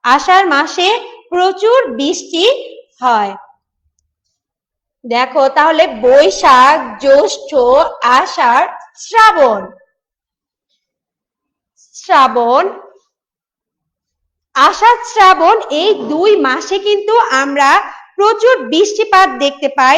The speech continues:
আমাদের যে, মা, বৃষ্টিপাতগুলো হয় সেগুলো কিন্তু আষাঢ় মাসে এবং শ্রাবণ মাসে বেশি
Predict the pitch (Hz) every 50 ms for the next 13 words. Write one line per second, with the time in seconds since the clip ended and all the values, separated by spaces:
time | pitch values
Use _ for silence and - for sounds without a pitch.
0 | - - 254 247 262 269 285 269 311 294 320 392 403 - - - - _ _ _
1 | 220 - 311 302 302 349 415 - - - _ _ - 269 269 269 262 262 240 233
2 | 320 415 415 415 427 427 - 330 330 349 294 262 285 330 311 330 349 330 294 277
3 | 254 262 277 269 - 311 294 277 294 320 320 - 359 359 349 349 349 381 440 480
4 | 415 254 240 240 247 - - 339 311 311 349 403 415 415 - - - _ _ _
5 | _ - 269 269 285 370 - - 403 440 415 330 254 302 330 415 480 466 - -
6 | - - 427 339 311 311 - 302 330 392 466 440 339 262 240 247 277 277 - -
7 | 262 - - 247 214 220 254 254 277 269 - - 320 370